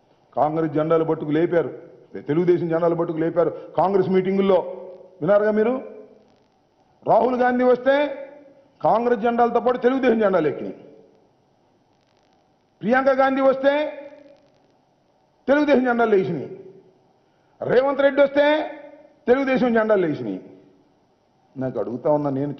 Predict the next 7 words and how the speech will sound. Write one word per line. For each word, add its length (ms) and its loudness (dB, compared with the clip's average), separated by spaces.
చాలా 320 2
స్పష్టంగా 560 -4
ఒక్క 240 -2
విషయాన్ని 680 -6
ఈ 140 -12
సందర్భంగా 520 -6
చెప్పదలుచుకున్నా. 840 -4